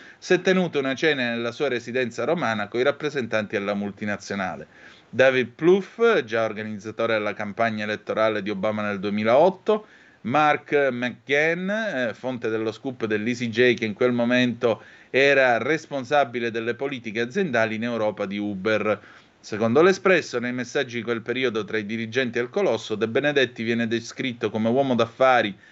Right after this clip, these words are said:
deciso e capace di supportare gli sforzi della multinazionale per ottenere leggi favorevoli dal governo Renzi. La replica di Uber è comunque: "Non cercheremo scuse per comportamenti passati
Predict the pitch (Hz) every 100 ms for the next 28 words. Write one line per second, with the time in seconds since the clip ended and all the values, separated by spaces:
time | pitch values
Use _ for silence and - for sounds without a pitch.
0 | - _ 127 127 185 208 233 214 131 127
1 | 117 156 120 113 113 160 220 196 135 110
2 | 101 104 147 - 117 104 110 107 107 127
3 | 123 147 165 - 180 107 98 - - -
4 | _ 151 160 170 175 165 151 117 110 151
5 | 135 117 127 156 160 107 104 101 139 139
6 | 110 107 101 101 104 101 101 95 - 107
7 | 98 _ _ _ _ _ _ _ _ -
8 | 98 110 127 120 113 120 127 180 202 170
9 | 196 190 196 220 - - - _ - 147
10 | 147 123 160 165 139 143 170 170 175 -
11 | _ - 127 135 160 143 147 151 151 127
12 | - 143 127 110 113 - 110 113 113 123
13 | 131 123 113 110 - 131 127 110 101